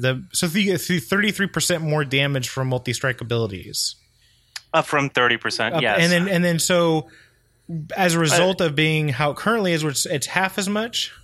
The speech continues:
Speaker 1: I believe. Is that what the current,
Speaker 2: Uh, oh,
Speaker 1: like, how does the math,
Speaker 2: okay.
Speaker 1: I just wanna know how the math
Speaker 2: Uh,
Speaker 1: plays out for, for
Speaker 2: oh,
Speaker 1: people like
Speaker 2: okay.
Speaker 1: me out there
Speaker 2: Um,
Speaker 1: that are dumb at doing
Speaker 2: okay.
Speaker 1: mathematicals.
Speaker 2: When, okay,
Speaker 1: <laughs>
Speaker 2: when, okay, sorry.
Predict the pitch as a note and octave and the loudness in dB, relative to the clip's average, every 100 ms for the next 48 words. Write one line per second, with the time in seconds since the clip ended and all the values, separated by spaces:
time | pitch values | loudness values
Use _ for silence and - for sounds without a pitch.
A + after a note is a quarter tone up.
0 | _ E3 E3 F#3 G#3+ F3+ D#3 E3+ F3 F#3 | _ -4 -2 -2 -2 -2 -2 -2 -2 2
1 | F#3 F3 F#3+ F#3 E3+ F3+ A3+ C4+ D#3+ D3+ | 4 6 6 6 4 4 6 6 6 6
2 | G#3 G#3 B2+ - G3+ A#3 C4 B3 G3+ G3+ | 6 4 0 2 4 6 4 4 4 4
3 | E3+ G3 G#3 D3+ D3 D3 C#3+ C#3+ C3+ C3 | 4 6 6 4 4 2 2 0 0 -2
4 | - D#3+ D#3+ D#3 E3+ D3+ A2+ E3 F3 B2 | 2 6 6 6 6 4 4 4 6 6
5 | D3 C3+ B2+ B2 A#2 G#2+ A2+ - - - | 4 4 2 2 0 0 -6 -10 -14 -4
6 | B2+ B2 C3+ C3 C#3+ B2+ A#2 A2+ G#2+ - | -2 0 2 2 2 2 0 0 -2 -4
7 | G2+ A2+ E3+ E3 D3 E3+ D3+ A3+ - - | -2 2 2 2 0 0 0 0 0 0
8 | - C#3+ F3 F#3 E3 D#3 _ - D3 B2 | 2 0 0 -4 -8 -10 _ -6 -2 0
9 | G#2 G2+ _ - B2+ G2 | -2 -4 _ -2 2 2